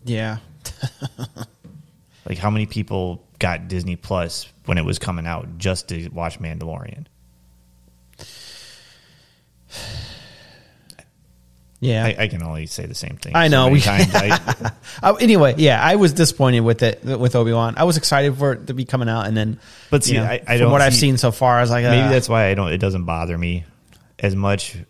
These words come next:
Speaker 2: I mean, obviously, I just bitch about it a lot, but I didn't have high hopes for it because this is what I was thinking all along. You know,
Speaker 1: Yeah.
Speaker 2: it's gonna be
Speaker 1: Yeah.
Speaker 2: they're not doing anything new or different,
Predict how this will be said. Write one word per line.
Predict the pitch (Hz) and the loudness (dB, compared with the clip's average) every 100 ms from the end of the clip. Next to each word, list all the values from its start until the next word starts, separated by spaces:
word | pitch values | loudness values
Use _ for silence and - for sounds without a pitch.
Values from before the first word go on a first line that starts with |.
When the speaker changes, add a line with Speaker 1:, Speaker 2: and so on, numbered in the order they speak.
| - | -8
Speaker 2:
I | |
mean, | 95 95 | -6 -2
obviously, | 87 90 - | -2 -4 -6
I | 80 | -10
just | 82 82 | -10 -10
bitch | 87 - | -10 -10
about | 82 78 | -10 -8
it | 87 | -8
a | |
lot, | 90 85 - | -6 -8 -8
but | - - _ _ _ _ _ - | -12 -14 _ _ _ _ _ -4
I | 90 85 | -2 -2
didn't | 82 _ 87 85 | -10 _ -8 -6
have | 85 | -8
high | - 80 | -8 -6
hopes | 87 - | -6 -8
for | - 85 | -10 -10
it | 82 | -10
because | 80 82 80 - - _ _ _ _ _ _ _ _ _ _ _ _ _ | -6 -6 -6 -8 -16 _ _ _ _ _ _ _ _ _ _ _ _ _
this | 85 | -6
is | 82 | -4
what | 123 - | -4 -4
I | |
was | 85 - | -4 -2
thinking | 95 87 85 | -2 -2 -4
all | - 95 85 | -4 -4 -2
along. | 87 - - | -2 -2 -2
You | 123 | -2
know, | 104 | 0
Speaker 1:
Yeah. | 107 | -2
Speaker 2:
it's | 113 | -4
gonna | 110 87 | -6 -8
be | 82 82 | -6 -6
Speaker 1:
Yeah. | 117 110 110 110 _ _ _ _ _ _ _ _ _ _ _ _ _ _ | -4 -4 -6 -8 _ _ _ _ _ _ _ _ _ _ _ _ _ _
Speaker 2:
they're | 82 | -2
not | 80 78 | -2 -4
doing | 85 85 | -6 -6
anything | 85 87 85 85 | -6 -6 -6 -6
new | 85 85 | -4 -4
or | 85 | -4
different, | 85 87 87 85 | -6 -6 -6 -6